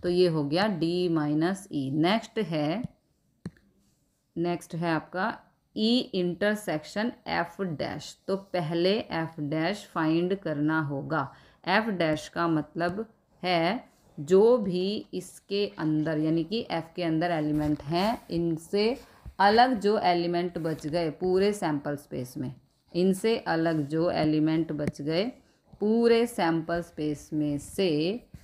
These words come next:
एक, दो, तीन, चार, पाँच, छः। ओके, ये सैंपल स्पेस थे, ये पूरा सैंपल स्पेस था एक, दो, तीन, चार, पाँच, छः। और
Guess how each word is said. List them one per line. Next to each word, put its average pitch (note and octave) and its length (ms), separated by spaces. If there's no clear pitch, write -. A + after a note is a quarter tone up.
एक, F#3+ 280
दो, G#3 160
तीन, F#3+ 340
चार, G3 240
पाँच, D3 280
छः। - 460
ओके, G#3 220
ये F#3+ 200
सैंपल F#3+ 400
स्पेस G3+ 400
थे, A#3 60
ये G#3+ 160
पूरा G3 280
सैंपल F#3+ 380
स्पेस F#3+ 380
था G#3 80
एक, F#3+ 180
दो, G3 120
तीन, F#3+ 220
चार, F#3 200
पाँच, F3+ 320
छः। G#3+ 200
और - 240